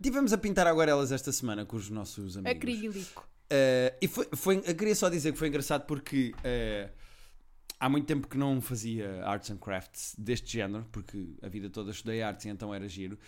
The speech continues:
Speaker 1: Mas passámos aqui uma tarde com os nossos amigos João e Mafalda a pintar, eh, e fizemos um cadáver esquisito de pintura.
Speaker 2: Foi muito giro.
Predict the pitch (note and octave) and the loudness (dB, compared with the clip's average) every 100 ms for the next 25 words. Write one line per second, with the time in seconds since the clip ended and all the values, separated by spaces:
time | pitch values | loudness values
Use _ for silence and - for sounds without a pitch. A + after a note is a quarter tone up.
0 | - - C3+ C#3+ E3 F3+ D#3+ D3+ D3+ D3 | -16 -4 -2 2 2 2 2 2 2 2
1 | D3 C3 G#2+ G2 G2 B2+ A#2+ A#2 A#2+ A#2 | 4 2 2 -6 -6 -4 -4 -2 -2 -2
2 | G2 A2+ G#2+ G#2+ - G2 F#2 - C#3 - | -2 -4 -2 -2 0 -2 -2 2 2 4
3 | C3 A#2+ B2 G#2 F#2+ F#2 - G#2+ G#2 G2+ | 2 4 4 4 2 -4 -2 0 2 2
4 | - - F3+ E3+ F3 F3 F3+ F3 E3+ F3 | 2 0 2 2 2 2 2 2 2 0
5 | - D#3+ D#3+ E3+ D3 C3 A#2+ G#3 G#3+ F3 | 0 -2 -2 -2 0 0 0 -2 2 4
6 | F3 E3+ A#2 G2+ | 4 2 0 -6